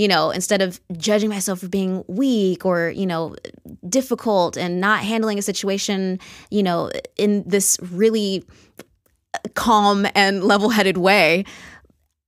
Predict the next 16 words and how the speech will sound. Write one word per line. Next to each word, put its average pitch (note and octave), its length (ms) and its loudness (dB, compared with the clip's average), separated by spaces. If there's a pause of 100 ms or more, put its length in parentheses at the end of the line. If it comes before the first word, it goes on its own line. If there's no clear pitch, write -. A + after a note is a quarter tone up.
that's C#4 280 0
just C4 160 -4
not A3+ 180 2
to A#3 80 -4
be A3+ 100 -2
expected G#3 680 0
of F3+ 160 2
me F3 180 -2
right D#3 180 0
now. E3 140 2
I F#3+ 80 2
can't G3+ 240 0
expect F#3 320 0
that F3 100 0
of F3+ 80 0
myself. G3 400 2